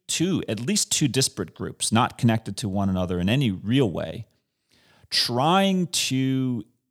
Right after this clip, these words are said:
make a statement for themselves, trying to move their own product or their,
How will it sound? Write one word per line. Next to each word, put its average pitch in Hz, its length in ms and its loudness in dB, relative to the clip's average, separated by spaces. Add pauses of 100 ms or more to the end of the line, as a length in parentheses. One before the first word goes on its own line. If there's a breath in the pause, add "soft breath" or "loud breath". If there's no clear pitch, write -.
(440)
make 120 460 0
a 120 800 -2
statement - 800 0
for - 160 -2
themselves, 87 640 0
trying 147 480 2
to - 180 -2
move 107 640 4
their 104 200 6
own 123 240 6
product 95 640 0
or 87 60 -4
their, 92 200 0